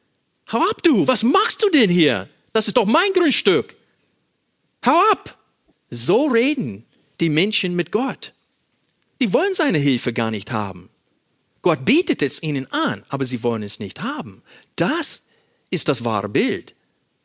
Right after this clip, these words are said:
Es ist nicht, als ob Gott an Menschen vorbeigeht, die schreien, „Herr, erbarme dich meiner“, wie diese Blinde geschrien hat. Und er geht einfach weiter an ihm vorbei und sagt, „Nein, in deinem Fall nicht.“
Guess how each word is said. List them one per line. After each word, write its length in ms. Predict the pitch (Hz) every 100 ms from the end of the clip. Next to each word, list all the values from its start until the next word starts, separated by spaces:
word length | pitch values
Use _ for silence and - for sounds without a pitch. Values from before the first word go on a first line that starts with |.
| _ _ _ _ _ _ _ _ _ _ _ _
Es 140 | -
ist 140 | 269 -
nicht, 220 | 254 -
als 140 | 180
ob 240 | - 185 156
Gott 280 | 160 156 -
an 120 | 156
Menschen 300 | 147 160 151
vorbeigeht, 720 | 151 135 131 135 135 151 143
die 80 | 147
schreien, 460 | - 156 160 160 156 - -
„Herr, 220 | - 196
erbarme 480 | 185 160 160 202 202
dich 180 | 170 156
meiner“, 460 | 156 240 233 110
wie 100 | 120
diese 220 | 135 131 127
Blinde 500 | 139 254 247 85 85 _
geschrien 400 | - - 147 117
hat. 220 | 110 87 - _ _ _ _ _ _ _
Und 140 | 147
er 80 | 147
geht 180 | 143 135
einfach 380 | 131 123 120 104
weiter 320 | 104 107 98
an 100 | 104
ihm 80 | 101
vorbei 500 | - 95 147 151 98
und 120 | 101
sagt, 260 | 98 90
„Nein, 300 | - 95 87 - _ _ _ _ _ _ _
in 60 | 113
deinem 220 | 113 120
Fall 180 | - 107
nicht.“ 320 | 107 95